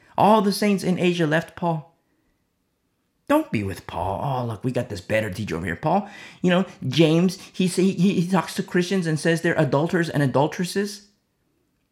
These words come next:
Don't go to James, you know, don't go to James. "Oh, look, there's Hymenaeus. He's wa-, he's much better. He likes you. He's nice. You can do your sex, you can do your crack, you can do your alcohol. And Hymenaeus, no, he's not gonna call you on it.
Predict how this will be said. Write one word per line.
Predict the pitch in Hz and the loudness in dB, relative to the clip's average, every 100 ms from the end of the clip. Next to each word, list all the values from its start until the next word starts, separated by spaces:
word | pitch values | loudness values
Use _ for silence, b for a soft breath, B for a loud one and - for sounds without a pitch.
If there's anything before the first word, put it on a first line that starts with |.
| _ _ _ - | _ _ _ 0
Don't | 453 - | 2 0
go | - | -6
to | 92 | -6
James, | 73 71 82 87 90 95 | -6 -10 -10 -8 -8 -8
you | |
know, | 104 101 | -8 -4
don't | - 277 | -2 -2
go | 87 | -2
to | 80 | -12
James. | - 87 92 - | -12 -10 -10 -2
"Oh, | 202 214 | 0 2
look, | 214 190 | 0 -2
there's | 196 196 | 0 0
Hymenaeus. | 175 175 139 131 131 | 2 4 4 2 0
He's | 170 139 | -2 0
wa-, | 127 127 | -2 0
he's | 131 160 | 0 2
much | 143 139 - | 0 -4 -2
better. | 104 107 131 - _ _ _ _ _ | -2 -2 -4 -8 _ _ _ _ _
He | - | -2
likes | 135 - - | 0 -2 -6
you. | 131 | -4
He's | 147 156 | -2 -2
nice. | 101 98 104 - - - _ _ _ _ _ - | -2 -4 -6 -8 -16 -20 _ _ _ _ _ -2
You | 160 | 0
can | 190 | 2
do | 175 | 2
your | 165 170 | 0 -2
sex, | - 139 135 - | 0 -2 -2 -4
you | - | -4
can | 165 | -2
do | 156 | 0
your | 160 160 | 0 -2
crack, | - 135 117 - | -2 -2 -2 -8
you | |
can | 156 | -6
do | 151 | 0
your | 165 156 | 2 2
alcohol. | 135 - 151 160 B B | -2 -2 -6 -6 B B
And | 120 | 0
Hymenaeus, | 151 190 190 220 240 - | 2 2 2 0 -4 -2
no, | 320 381 | -2 0
he's | 339 330 | -2 -2
not | 330 | -2
gonna | 320 | -2
call | 277 294 | -4 -4
you | 285 | 0
on | 247 | 0
it. | 247 | -2